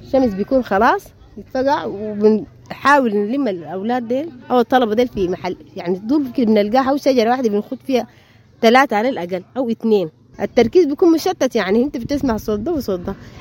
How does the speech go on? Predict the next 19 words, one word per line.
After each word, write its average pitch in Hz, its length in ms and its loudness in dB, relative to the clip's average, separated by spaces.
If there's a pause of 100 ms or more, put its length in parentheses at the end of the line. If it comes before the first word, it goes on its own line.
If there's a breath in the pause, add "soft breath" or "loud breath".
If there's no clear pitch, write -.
(120)
حتى 311 160 2
عشان 220 220 4
بنتكلم 262 520 2
نحن 269 120 -2
مع 220 100 4
بعض، 294 240 2 (180)
في 330 160 2
طلبة 311 440 4
بيقوموا 254 340 -2
بيردوا 233 320 0
للفصل 190 840 -4
الثاني 220 340 4
اللي 180 380 -4
بيكون 226 320 -2
معانا 202 300 -2
سوا 214 180 -2
في 190 160 -2
نفس 214 220 0
ال-، 160 160 -2